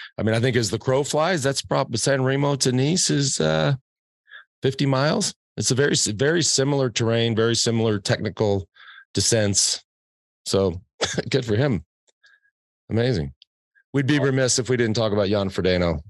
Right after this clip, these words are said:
I mean, we're talking, we talked about Daniela, but, but it, it, this, these are two, two folks that are on the Mount Rushmore of triathlon that are, that are,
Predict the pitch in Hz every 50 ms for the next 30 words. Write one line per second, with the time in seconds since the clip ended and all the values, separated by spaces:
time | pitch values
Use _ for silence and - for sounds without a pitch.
0 | _ - 98 98 95 95 98 113 104 101 95 - 101 95 87 - - 104 98 -
1 | 104 101 98 101 95 92 85 95 95 92 92 90 90 90 85 80 82 95 - -
2 | _ _ - 92 85 - - - 87 80 82 _ - - - - _ _ _ _
3 | - 95 95 - - - - - - - - - _ - 104 113 110 123 113 95
4 | - 123 123 123 123 120 117 110 - _ - - - - _ _ _ _ - 135
5 | 131 117 - 120 120 123 120 - - - 117 110 110 107 107 107 104 104 104 107
6 | 110 117 - 107 107 110 110 - - 113 110 107 101 - - 117 107 107 113 110
7 | 110 104 95 98 98 90 101 95 98 98 95 90 - _ _ _ _ _ _ _
8 | _ _ _ _ _ _ _ _ - - 90 95 98 98 101 98 98 95 87